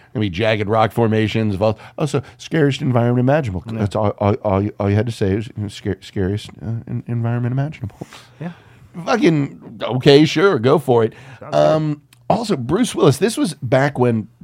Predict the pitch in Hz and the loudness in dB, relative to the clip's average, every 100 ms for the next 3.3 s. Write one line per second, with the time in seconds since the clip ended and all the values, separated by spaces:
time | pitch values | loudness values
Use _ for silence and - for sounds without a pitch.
0 | - _ - 135 143 226 - 135 139 143 | -20 _ -4 2 2 2 2 2 4 4
1 | - 131 120 113 110 110 117 107 107 95 | 4 2 2 2 0 2 -2 0 -2 0
2 | 92 87 - 95 90 87 85 87 87 85 | -2 -2 -2 -2 -2 -2 -4 -6 -6 -8
3 | - 131 131 | -8 -8 -8